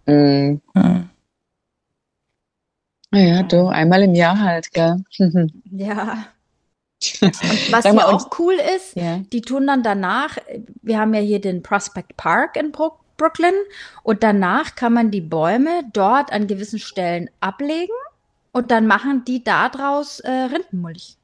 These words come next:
Speaker 2: Oh, das ist gut.
Speaker 3: Ja.
Speaker 1: Ist doch toll.
Speaker 2: Also ich weiß, dass
Speaker 3: Ja,
Speaker 2: es in
Speaker 1: das
Speaker 2: Deutschland, glaub ich, ähm,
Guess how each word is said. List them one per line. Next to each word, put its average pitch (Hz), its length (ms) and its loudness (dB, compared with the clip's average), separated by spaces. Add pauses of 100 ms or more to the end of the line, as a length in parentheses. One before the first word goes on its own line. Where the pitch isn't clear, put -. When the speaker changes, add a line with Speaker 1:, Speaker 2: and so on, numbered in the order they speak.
(240)
Speaker 2:
Oh, 233 80 4
das 240 140 2
ist - 80 -10
gut. 240 280 -2 (1120)
Speaker 3:
Ja. 190 120 -2
Speaker 1:
Ist - 280 -16
doch 381 180 -12
toll. 127 380 -2 (460)
Speaker 2:
Also 196 180 -4
ich 214 120 -4
weiß, 208 180 0
dass 233 160 -2
Speaker 3:
Ja, 226 60 -8
Speaker 2:
es 208 40 -12
in 208 100 -8
Speaker 1:
das 190 200 -4
Speaker 2:
Deutschland, 294 180 -8
glaub 277 280 -4
ich, 277 260 -14 (640)
ähm, 165 560 0